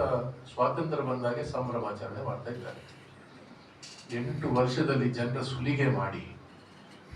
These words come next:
ಆವಾಗಲೇ ಕಾಂಗ್ರೆಸ್ ಪಕ್ಷದ ನಮ್ಮ ನಾಯಕರಾದ ರಾಹುಲ್ ಗಾಂಧಿ ಅವರು ಹೇಳಿದ್ದಾರೆ, ಎಂಟು ಪರ್ಸೆಂಟ್ ನಿಂದ ಹದಿನೆಂಟು ಪರ್ಸೆಂಟ್ ವರೆಗೆ ಜಿ ಎಸ್ ಟಿ ಹಾಕುವಂತದ್ದು ಕಾಂಗ್ರೆಸ್ ಸರ್ಕಾರದಲ್ಲಿ ಕೂಡ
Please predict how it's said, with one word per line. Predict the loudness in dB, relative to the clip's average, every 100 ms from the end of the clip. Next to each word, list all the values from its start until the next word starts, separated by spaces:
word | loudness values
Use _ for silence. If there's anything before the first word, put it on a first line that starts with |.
| -2
ಆವಾಗಲೇ | 6 8 10 8 6
ಕಾಂಗ್ರೆಸ್ | 6 6 4 2 0
ಪಕ್ಷದ | -2 0 0
ನಮ್ಮ | 0 -2
ನಾಯಕರಾದ | 0 -2 0 0 0
ರಾಹುಲ್ | 2 2 0
ಗಾಂಧಿ | -2 -2
ಅವರು | -2 -2
ಹೇಳಿದ್ದಾರೆ, | -4 -4 -4 -6 -10 -18 -20 -20 -20 -18 -16 -8 -4
ಎಂಟು | -2 0 2
ಪರ್ಸೆಂಟ್ | 2 2 2 2 2
ನಿಂದ | 0 2
ಹದಿನೆಂಟು | 2 2 0 0 2 2 2
ಪರ್ಸೆಂಟ್ | 0 0 -2 0
ವರೆಗೆ | -2 0 -2
ಜಿ | -2 0
ಎಸ್ | 0 0
ಟಿ | 0
ಹಾಕುವಂತದ್ದು | 0 2 -2 -2 -2 -2 0
ಕಾಂಗ್ರೆಸ್ | 2 2 4 4
ಸರ್ಕಾರದಲ್ಲಿ | 4 4 4 2 0 -2
ಕೂಡ | 0